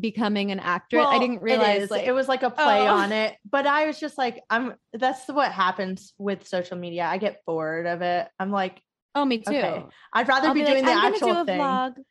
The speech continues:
Speaker 2: Yeah.
Speaker 1: Yeah, I'm gonna do
Speaker 2: I'm,
Speaker 1: a
Speaker 2: like,
Speaker 1: vlog
Speaker 2: in the
Speaker 1: every
Speaker 2: background,
Speaker 1: day."
Speaker 2: like, writing emails that I'm gonna send to agents. And I'm like, "Okay, I'm not gonna be vlogging about this." <laughs> Like
Speaker 1: Yeah. I
Speaker 2: <laughs>
Speaker 1: mean, yeah, I mean,
Speaker 2: I
Speaker 1: I think,
Speaker 2: could, I
Speaker 1: but
Speaker 2: guess.
Speaker 1: it's such a cool concept because there are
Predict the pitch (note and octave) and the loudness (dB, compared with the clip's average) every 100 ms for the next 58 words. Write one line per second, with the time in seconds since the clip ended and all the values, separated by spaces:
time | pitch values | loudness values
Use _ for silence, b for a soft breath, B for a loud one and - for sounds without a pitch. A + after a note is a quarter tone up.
0 | _ _ B3+ A3+ G#3 A3+ A3 F#4 G4 F#4+ | _ _ -2 2 4 4 2 0 2 2
1 | F#4 D#4+ F4 C#4+ D#4+ E4+ D4+ B3 B3+ B3+ | 4 4 2 2 2 2 4 4 4 2
2 | A#3+ G3+ G3+ - G3 G#3 G#3+ G#3 F#3+ G3+ | 0 -2 -2 -8 -2 0 0 -2 -4 -4
3 | G3+ F3+ F3+ F#3+ - _ _ G#3+ G3+ A3 | 0 0 0 -2 -10 _ _ 0 2 2
4 | G3 - G#3 G3 - G3 F#3+ E3+ G3 G3+ | 0 0 0 0 -2 -4 -2 -4 -6 -4
5 | F#3 F#3+ F#3 F3+ - A3 A3 F3+ D#3 G3+ | -2 0 -2 -4 -4 -4 -2 -2 0 0
6 | A#3+ A#3+ A#3+ G#3+ F#3 - G3+ G3 F#3 - | 0 0 -2 -2 -4 -8 -4 -4 -4 -8
7 | D#3+ F3+ F#3+ F#3 F#3 F#3 F3 F3+ F#3 - | -2 0 0 -2 -6 -4 0 0 -2 -4
8 | G#3 A3 D4 - C#4+ C#4+ - A3+ A3+ G#3 | -2 -2 -4 -2 -2 -2 -8 -10 -4 -2
9 | G3+ G3+ G3+ G3+ G3+ B3+ C4 C#4+ C#4 C4+ | 0 0 0 0 -2 -2 -2 0 0 -2
10 | C4 B B B B _ C#4+ G#4+ G4 D4 | -6 B B B B _ -4 0 0 2
11 | D4+ D4 C4+ F3+ F3+ F#3+ _ F3+ E3+ E3 | 0 2 2 0 -2 -8 _ -10 -4 -2
12 | D#4+ - - D#4+ D#4+ F4+ - E4+ E4 B3 | -2 -4 -4 -4 -2 -6 -4 -4 -4 -6
13 | C#4+ F4 F4+ D#4 C#4 C#4 - C#4+ - A#3+ | -8 -6 -6 -8 -8 -10 -4 -6 -4 -2
14 | D4 | -2